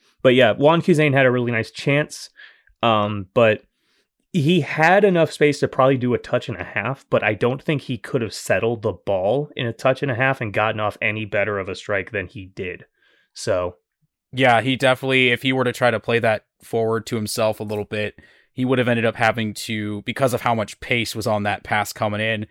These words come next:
Speaker 2: it would have been a bit far out, and by the time he got to it, he would have been closed down on by either the keeper or the defender coming in from the side. Um, I think the right shot, the right idea there is to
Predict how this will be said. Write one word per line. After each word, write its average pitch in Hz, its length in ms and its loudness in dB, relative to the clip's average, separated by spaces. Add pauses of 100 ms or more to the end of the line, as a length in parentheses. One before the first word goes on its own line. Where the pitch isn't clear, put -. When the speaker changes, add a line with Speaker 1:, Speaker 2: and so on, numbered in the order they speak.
(360)
Speaker 2:
it 123 80 -2
would 120 160 4
have 120 80 0
been 117 100 -2
a 110 60 -2
bit 120 180 -2
far 113 240 4
out, 110 220 4
and 113 80 -8
by 110 100 2
the 107 80 0
time 107 240 -2
he 104 80 -6
got 113 260 2
to 113 160 -4
it, 104 60 -4
he 107 80 -6
would 107 100 -2
have 101 60 -6
been 101 80 -6
closed 107 320 -4
down 107 300 0
on 104 180 -2
by 104 260 0
either 101 140 -4
the 98 80 -12
keeper 104 560 -6
or 107 300 -4
the 101 100 -8
defender 107 400 -4
coming 104 300 -6
in 101 100 -10
from 101 140 -12
the 104 40 -10
side. 101 480 -4 (600)
Um, 98 540 -2 (340)
I 120 80 4
think 120 200 -2
the 113 80 0
right 110 240 0
shot, 123 220 -4
the 120 80 0
right 117 240 2 (240)
idea 110 380 -2
there 107 260 0
is 110 380 -4
to 107 520 -6